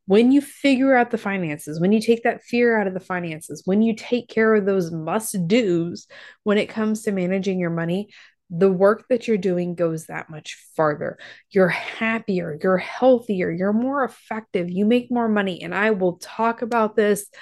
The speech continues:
for forever because it's so important. And I want you to get this. I want you to know that it's not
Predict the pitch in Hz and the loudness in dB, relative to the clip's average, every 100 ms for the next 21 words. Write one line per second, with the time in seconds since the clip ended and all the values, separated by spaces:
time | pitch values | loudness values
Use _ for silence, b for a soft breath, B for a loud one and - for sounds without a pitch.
0 | B B B B B _ - 196 190 190 | B B B B B _ -6 -6 -4 -2
1 | 165 165 - - _ _ _ _ _ _ | 0 -2 -6 -16 _ _ _ _ _ _
2 | _ - 202 175 202 190 202 - 202 175 | _ -2 -2 -2 -2 -2 -2 0 4 6
3 | 170 175 160 160 165 - 175 175 170 185 | 4 0 -6 -6 -6 -2 2 2 4 4
4 | 196 190 180 170 156 156 - - - 165 | 2 2 0 0 -8 -10 -8 -12 -8 -2
5 | 185 190 202 220 240 214 226 190 175 180 | 2 4 2 4 2 2 0 2 2 2
6 | 190 B B B _ 202 202 208 - 202 | 0 B B B _ 4 4 4 -2 -2
7 | 196 226 269 | 0 0 -4